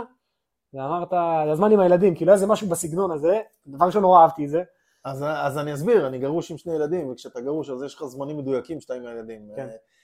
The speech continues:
Speaker 2: כמובן שזה מ-, יכול להת-, להתחלף קצת, אבל בדרך כלל זה ימי שני ורביעי.
Speaker 1: כן.
Speaker 2: אני יוצא מפה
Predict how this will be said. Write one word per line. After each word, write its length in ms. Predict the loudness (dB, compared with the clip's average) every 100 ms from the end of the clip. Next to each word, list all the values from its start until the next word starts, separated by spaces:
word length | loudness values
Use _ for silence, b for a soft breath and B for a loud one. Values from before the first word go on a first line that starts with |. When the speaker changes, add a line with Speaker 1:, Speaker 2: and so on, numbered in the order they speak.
| _
Speaker 2:
כמובן 260 | -12 -8 -8
שזה 180 | -8 -12
מ-, 440 | -14 -20 -20 -16
יכול 180 | -10 -10
להת-, 100 | -10 -16 -20 -18 -18 -16
להתחלף 420 | -16 -8 -6 -6
קצת, 260 | -8 -12 -12
אבל 320 | -14 -16 -18 _ _ _
בדרך 440 | -20 -16 -12 -6
כלל 100 | -6
זה 100 | -6
ימי 180 | -8 -10
שני 300 | -10 -8 -6
ורביעי. 340 | -6 -6 -8 -8 _ _
Speaker 1:
כן. 160 | -18 -18 _ -18
Speaker 2:
אני 120 | -16
יוצא 200 | -12 -10
מפה 640 | -10 -10 -10 -10 -12 -16